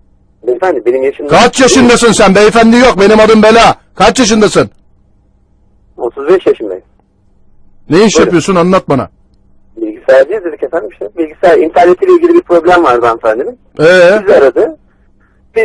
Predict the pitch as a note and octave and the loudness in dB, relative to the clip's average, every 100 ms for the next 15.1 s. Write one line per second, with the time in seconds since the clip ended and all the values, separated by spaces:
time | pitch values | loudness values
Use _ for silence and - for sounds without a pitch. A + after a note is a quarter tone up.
0 | - G#3+ A3 F#3+ F4 E4+ G4+ - E3 E3 | 0 2 4 2 0 0 -2 -2 -4 -4
1 | - G3 F#3 A3 D#3+ E3+ C4 A3+ F#4 A#4+ | 0 0 2 0 0 0 0 0 2 2
2 | B4+ A#3+ B4+ B4+ - - - - C#3 D#3 | 2 2 2 0 -8 -20 -20 -8 -2 -2
3 | C#3 B2 C#3 D3+ D#3+ C#3+ D3 C#3 C#3 C3 | -2 -2 -2 -2 0 0 0 -2 -4 -4
4 | B2+ C3+ B2 - B2 A#2 A2 E2+ F#2 A#2+ | -2 -4 -6 -8 -6 -4 -6 -8 -8 -4
5 | C#3+ D3+ D#3 D#3 C3+ B2+ A2+ C3 - B2 | -2 -2 0 0 -2 -4 -6 -6 -6 -4
6 | A#2 A2 C3 C3 D3+ A#2+ A#2 G#2+ G#2 G2+ | -4 -4 -4 -4 -6 -4 -6 -6 -8 -8
7 | C3 C#3+ C3+ C#3 A#2+ B2+ C#3 A#2+ G#2 G#2+ | -8 -6 -6 -6 -6 -6 -8 -8 -6 -8
8 | G2 G2+ C3 - - _ C3 E3+ F3 C#3+ | -8 -6 -8 -10 -20 _ -4 -2 0 -2
9 | C#3 C#3 C3+ D#3 D3 C3+ C3 B2 G#2 F#2 | -4 -4 -4 -6 -6 -4 -4 -4 -6 -8
10 | F#2 E2+ D#2+ _ _ - D3 D3+ F#3+ A3 | -10 -12 -16 _ _ -10 -4 0 2 2
11 | E3+ - A#2+ G#2+ D3 D3 C#3 D3 D#3+ E3 | 0 -2 -6 -4 -6 -6 -4 0 2 2
12 | E3 D3 D3 D#3 G3+ F#3 C3+ A2+ G#2+ C#3+ | 2 0 -2 -2 -2 -2 -4 -8 -4 0
13 | F3+ D#3+ B2 A#2 A2 B2 D3 D3+ D#3 D3 | 0 -2 -6 -6 -6 -4 -2 -2 -2 -2
14 | D3+ F3 A#2 A2 A#2 C#3+ D3 A#2+ G2 F#2+ | -2 -2 -4 -6 -4 -4 -4 -6 -10 -12
15 | C3 | -16